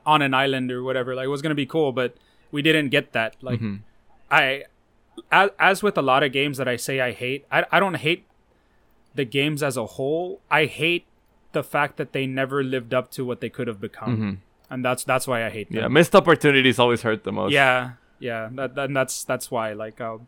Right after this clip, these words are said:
Speaker 1: that's why I was disappointed with Phantom Pain. That's why I was disappointed with fifteen. Same reason, like, a lot of the content was just cut off for time 'cause it was already spent, like, years in development.
Speaker 2: Mm-hmm.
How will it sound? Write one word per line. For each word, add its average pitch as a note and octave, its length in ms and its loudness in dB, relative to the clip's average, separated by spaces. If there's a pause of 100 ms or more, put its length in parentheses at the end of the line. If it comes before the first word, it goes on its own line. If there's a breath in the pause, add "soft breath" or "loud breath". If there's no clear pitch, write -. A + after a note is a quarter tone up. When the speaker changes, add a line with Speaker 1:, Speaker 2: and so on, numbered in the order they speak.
(140)
Speaker 1:
that's C#3 180 -4
why D3+ 180 6
I D3 100 8
was C#3 220 0
disappointed C#3 560 -4
with B2 140 -2
Phantom D#3 300 0
Pain. D#3 420 -4 (340 soft breath)
That's - 140 -10
why C#3 100 4
I - 20 6
was C3 100 2
disappointed C3+ 420 -2
with B2 120 -6
fifteen. C#3+ 720 -4
Same E3 320 0
reason, F3 500 -2
like, A#2+ 380 -2
a A#2 100 -4
lot C3 200 4
of C#3+ 80 2
the D3 80 2
content C#3 420 -2
was B2+ 120 -6
just C3 200 -4
cut C3+ 220 0
off C3 220 2
for B2+ 100 -6
time C#3 320 -2
'cause C3 140 -10
it C3 40 -10
was B2+ 120 -8
already B2+ 200 -2
spent, B2+ 240 -6
like, A2+ 140 -8
years B2+ 200 -6
in B2+ 80 -4
development. B2+ 540 -4 (100)
Speaker 2:
Mm-hmm. A2 220 -10